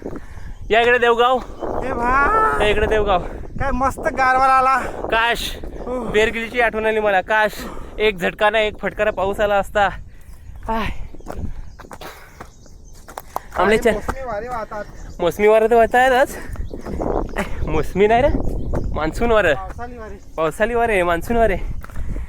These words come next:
Speaker 1: कसा आपले भूगोल इतिहास जर जास्त वाचलाय ना.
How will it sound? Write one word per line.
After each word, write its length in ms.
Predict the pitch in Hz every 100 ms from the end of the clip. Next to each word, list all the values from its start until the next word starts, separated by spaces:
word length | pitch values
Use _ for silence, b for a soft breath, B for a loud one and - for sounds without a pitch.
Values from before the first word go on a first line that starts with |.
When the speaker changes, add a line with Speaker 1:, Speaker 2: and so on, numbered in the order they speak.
| B - -
Speaker 1:
कसा 240 | 196 240 233 B B B B B B B B
आपले 200 | 175 202
भूगोल 380 | 170 165 226 214 -
इतिहास 260 | 196 214 190
जर 120 | 208
जास्त 220 | 208 -
वाचलाय 300 | 220 208
ना. 80 | 175